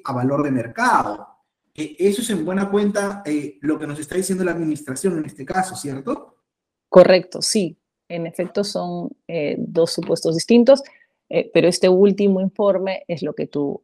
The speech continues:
Speaker 2: lo que tú indicas, porque todavía no hay precio, ¿no? Es, no sé, establezco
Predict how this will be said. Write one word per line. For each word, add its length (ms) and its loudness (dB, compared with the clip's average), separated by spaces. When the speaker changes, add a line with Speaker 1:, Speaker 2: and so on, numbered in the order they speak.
Speaker 2:
lo 160 -6
que 100 -6
tú 120 -4
indicas, 320 2
porque 180 6
todavía 320 6
no 80 0
hay 80 -2
precio, 400 -4
¿no? 180 -16
Es, 540 -12
no 300 -4
sé, 300 -4
establezco 800 0